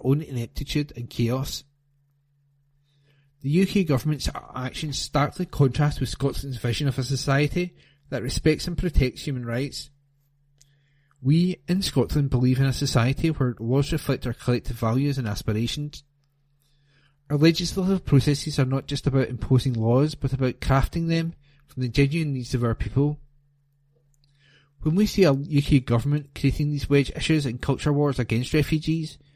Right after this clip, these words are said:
asylum seekers and trans people, you must ask, where is the humanity? Look at these people's lives. You will see and hear stories of adversity and battles just to exist.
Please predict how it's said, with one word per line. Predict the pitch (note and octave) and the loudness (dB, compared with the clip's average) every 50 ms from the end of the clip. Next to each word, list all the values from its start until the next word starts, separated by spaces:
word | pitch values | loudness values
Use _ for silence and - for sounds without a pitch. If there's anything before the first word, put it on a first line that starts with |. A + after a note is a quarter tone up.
| _ _ _ _ - | _ _ _ _ -8
asylum | - - - C3+ B2+ B2 C3 A#2+ | -4 0 2 2 2 2 0 -2
seekers | - C#3+ C3+ - D3 C3+ B2+ - | -4 -4 -2 0 0 0 -2 -2
and | - B2 - | -8 0 4
trans | - B2+ A#2+ A#2+ A#2 - | 4 4 4 4 0 0
people, | - B2 - - D3+ D#3 D#3+ - _ _ _ _ _ _ _ _ _ - | -2 -2 0 0 0 0 0 -4 _ _ _ _ _ _ _ _ _ -2
you | - D3 | 0 2
must | D3 F3 G3 F#3 - - | 4 4 4 2 0 -6
ask, | - - B2+ C#3 D3+ - - - - | -4 -2 0 0 0 -2 -4 2 6
where | D#3+ D#3+ F#3 G#3 G#3 | 8 8 10 8 8
is | G#3 F#3 | 4 2
the | - D3+ | 0 -2
humanity? | - - C#3+ A#2+ A2+ A#2+ C#3 D#3+ E3+ - - F#3 G3 G3+ _ _ _ _ _ _ _ _ _ _ _ _ _ _ _ _ _ _ _ _ - | 2 2 4 4 4 2 2 0 0 2 0 0 0 -2 _ _ _ _ _ _ _ _ _ _ _ _ _ _ _ _ _ _ _ _ -4
Look | F3+ - - | -2 2 2
at | G3 | 2
these | F3+ G3 E3 - | 2 2 -2 0
people's | - D#3+ D#3 - - C#3 B2 | 0 0 0 0 0 0 2
lives. | B2 A2+ B2+ C#3+ D3 D3 D3 - - - _ _ _ _ _ _ _ _ _ - | 4 6 6 6 6 4 2 -4 -8 -12 _ _ _ _ _ _ _ _ _ -4
You | C3 C#3 | 0 0
will | C#3 | 0
see | - - G3 | 2 2 2
and | G3+ G3+ | 2 2
hear | E3+ E3 E3 D3 | 4 4 4 2
stories | - - - C#3+ C#3 C#3+ C#3 C#3 | 2 4 4 6 6 6 4 4
of | B2+ A#2+ | 2 2
adversity | A2+ A2+ A2 C3+ C3+ - - D#3+ - F3+ | 2 2 2 2 2 4 2 2 2 2
and | F3 D#3 B2 | 2 2 2
battles | - A#2 A#2 - - D#3+ E3 D#3+ - - - | 2 2 4 2 2 0 0 -2 -6 -12 -6
just | - C#3 B2+ - - - | -2 0 0 0 0 -2
to | D3+ | -2
exist. | B2 E2+ A#2+ A#2+ B2 C#3 D3 - - - - | -2 -2 -2 0 0 0 0 -2 -6 -12 -16